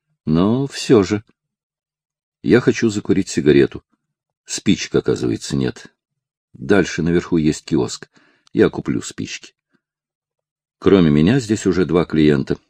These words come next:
Придётся подождать. Наконец я получаю свои спички,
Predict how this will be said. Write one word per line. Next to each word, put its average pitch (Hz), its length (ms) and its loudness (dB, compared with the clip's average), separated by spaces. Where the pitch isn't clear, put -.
Придётся 87 420 -2
подождать. 62 560 -4
Наконец 92 420 2
я 95 120 4
получаю 80 500 2
свои 69 240 -2
спички, - 500 -4